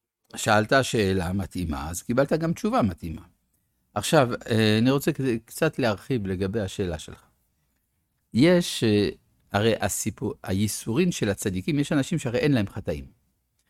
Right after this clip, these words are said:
ובכל זאת יש להם ייסורים. אז מאיפה זה בא?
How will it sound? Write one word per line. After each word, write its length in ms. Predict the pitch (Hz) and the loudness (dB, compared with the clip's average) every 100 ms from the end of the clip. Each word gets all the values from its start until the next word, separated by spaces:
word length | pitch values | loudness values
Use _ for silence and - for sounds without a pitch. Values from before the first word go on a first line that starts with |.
| _ _ _ | _ _ _
ובכל 360 | - 147 156 175 | 4 6 8 6
זאת 200 | 170 143 | 4 2
יש 180 | 123 - | 0 2
להם 140 | 107 | 2
ייסורים. 400 | 101 - 87 73 - _ _ _ _ _ _ _ _ - | 2 -2 -10 -10 -16 _ _ _ _ _ _ _ _ -2
אז 40 | |
מאיפה 280 | 123 123 131 | 0 2 0
זה 160 | 107 | -2
בא? 120 | 90 | -4